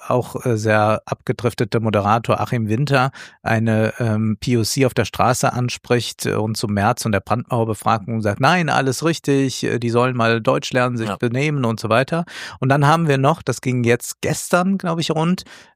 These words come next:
Speaker 1: ähm, von, äh, einer, äh, schwulen Dating-Plattform namens Gay Romeo.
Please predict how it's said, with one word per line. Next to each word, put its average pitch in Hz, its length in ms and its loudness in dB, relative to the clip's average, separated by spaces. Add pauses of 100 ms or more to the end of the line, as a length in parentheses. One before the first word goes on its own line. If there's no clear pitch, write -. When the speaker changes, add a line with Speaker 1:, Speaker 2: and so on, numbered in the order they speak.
Speaker 1:
ähm, 127 480 2
von, 117 760 0 (380)
äh, 113 300 -4 (160)
einer, 104 460 2 (400)
äh, 120 240 -2
schwulen 165 440 2
Dating-Plattform 135 1120 -2
namens 110 460 -2
Gay 98 140 0
Romeo. 170 640 0